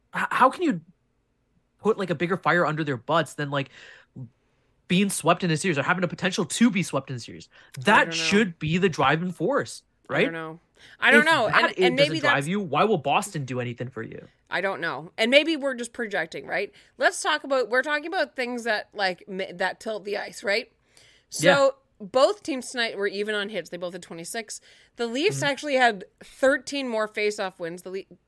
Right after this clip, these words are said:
Speaker 2: they had thirty-six. The Florida Panthers had twenty-three. The penalties were two zip. We already know that.
Speaker 1: Mm-hmm.
Speaker 2: <clears throat>
Speaker 1: Mm-hmm.
Speaker 2: Giveaways, the Leafs had thirteen. The Florida Panthers had twelve. But the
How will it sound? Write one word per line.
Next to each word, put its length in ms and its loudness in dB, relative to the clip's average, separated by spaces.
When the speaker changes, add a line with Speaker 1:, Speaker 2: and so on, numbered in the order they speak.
Speaker 2:
they 100 -2
had 160 -4
thirty-six. 500 -8
The 120 -16
Florida 340 -8
Panthers 300 -8
had 160 -12
twenty-three. 580 -16
The 320 4
penalties 640 -4
were 220 2
two 300 -6
zip. 340 -2
We 160 -6
already 180 -4
know 200 -6
that. 300 -4
Speaker 1:
Mm-hmm. 380 -6
Speaker 2:
<clears throat> 300 -16
Speaker 1:
Mm-hmm. 80 -12
Speaker 2:
Giveaways, 500 4
the 80 -4
Leafs 240 -8
had 240 -6
thirteen. 600 -6
The 220 2
Florida 520 -8
Panthers 280 -10
had 100 -6
twelve. 420 -8
But 300 4
the 340 -6